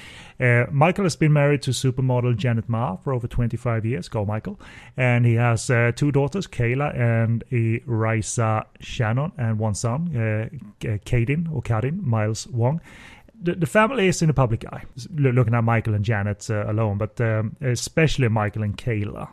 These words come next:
by this point. So she, uh, studied fashion in Los Angeles and has launched, has launched her clothing label, her own clothing label called Basics for Basics. And with that issue of being in the public eye, uh, Mi-, Michael and his wife Janet try to prepare their children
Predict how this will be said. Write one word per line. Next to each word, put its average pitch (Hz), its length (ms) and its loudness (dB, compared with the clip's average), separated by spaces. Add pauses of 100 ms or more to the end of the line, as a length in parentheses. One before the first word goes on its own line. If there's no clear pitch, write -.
by 107 160 -4
this 110 180 -6
point. 143 360 -8
So 104 240 -2
she, 123 460 0
uh, 123 140 -4
studied 113 360 -2
fashion 117 380 -6
in 123 160 -2
Los 113 160 -4
Angeles 127 440 -4
and 113 140 -2 (360)
has 113 220 0
launched, 120 680 2
has - 280 0 (120)
launched 117 400 2
her 113 220 0
clothing 151 360 2
label, 78 440 -6
her 123 180 0
own 123 140 0
clothing 131 320 0
label 104 220 -2
called 107 280 -2
Basics - 600 -6 (360)
for 123 80 -4
Basics. - 480 -2 (520)
And 156 120 0
with 156 180 2
that 156 160 4
issue 127 400 4 (640)
of 110 100 -4
being 143 240 2
in 107 100 0
the 98 60 -4
public - 360 -6
eye, 117 260 0
uh, 113 200 0
Mi-, 127 400 0
Michael 170 340 2
and 147 100 4
his 143 140 4
wife 131 180 4
Janet 123 320 2
try 131 220 2
to 120 100 -6
prepare 113 340 -2
their 104 120 -4
children 107 560 -2